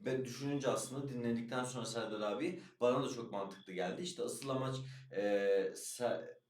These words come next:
pardon, Jose Mourinho, Fatih Terim savaşını izlemek bu sene, onu izletmek yani taraftara bu sene gösterilmesi istenen şey o şeklinde bana da mantıklı geldi. Ama muhtemelen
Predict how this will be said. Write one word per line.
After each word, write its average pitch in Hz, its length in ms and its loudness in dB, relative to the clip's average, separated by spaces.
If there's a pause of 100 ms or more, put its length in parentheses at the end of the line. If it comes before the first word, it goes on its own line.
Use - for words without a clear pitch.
(240)
pardon, 98 460 0
Jose 123 300 0
Mourinho, 131 720 2 (340)
Fatih 120 400 2
Terim 120 400 0 (1040)
savaşını 104 800 0 (380)
izlemek 101 840 -2
bu 92 60 -14
sene, 85 280 -6 (380)
onu 110 160 -4
izletmek 98 640 -2
yani 90 240 -4
taraftara 107 580 -2 (280)
bu 104 60 -12
sene 107 480 -4
gösterilmesi 104 920 -6
istenen 104 440 -4
şey 135 320 -4
o - 320 0 (220)
şeklinde 113 600 -2
bana 123 240 8
da 113 60 6
mantıklı 95 440 -2
geldi. 87 300 -2 (1300)
Ama 131 160 4
muhtemelen 147 680 4